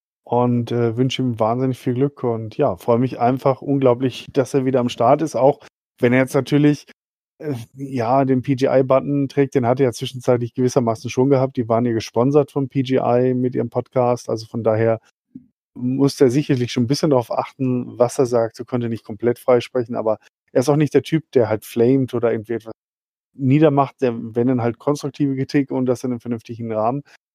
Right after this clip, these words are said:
Bin ich mal gespannt, wie er sich jetzt dann so äußern kann und ob er dann es auch schafft, dann auch seine Kritik weiterhin, die auch, wie gesagt, immer konstruktiv war,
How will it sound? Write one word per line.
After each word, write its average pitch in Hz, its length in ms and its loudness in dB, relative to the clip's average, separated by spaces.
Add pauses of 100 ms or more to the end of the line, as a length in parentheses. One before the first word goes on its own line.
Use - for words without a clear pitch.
Bin 139 100 4
ich 143 60 0
mal 165 120 2
gespannt, 143 420 0 (260)
wie 131 160 4
er 127 120 4
sich 135 160 -4
jetzt 143 220 0
dann 131 140 2
so 127 160 0
äußern 135 360 0
kann 135 220 0
und 131 180 -4
ob 131 220 -4
er 131 100 4
dann 127 240 0 (300)
es 127 180 -2
auch 131 100 2
schafft, - 340 -2
dann 131 380 0
auch - 260 -6
seine 127 260 -2
Kritik 131 340 -4
weiterhin, 127 640 2
die 127 140 0
auch, 117 220 0
wie 123 80 0
gesagt, 113 220 0
immer 123 180 0
konstruktiv 120 540 -4
war, 120 280 4